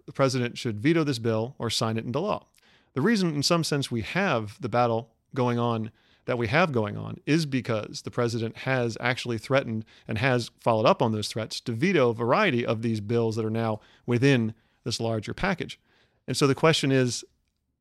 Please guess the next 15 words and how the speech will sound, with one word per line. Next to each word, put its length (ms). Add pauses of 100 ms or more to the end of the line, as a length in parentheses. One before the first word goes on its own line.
is 160
this 180
good 240
for 100
taxpayers? 680
Is 160
a 40
veto 360
threat 320
good 160
for 100
taxpayers, 640 (360)
uh, 240
or 240
is 260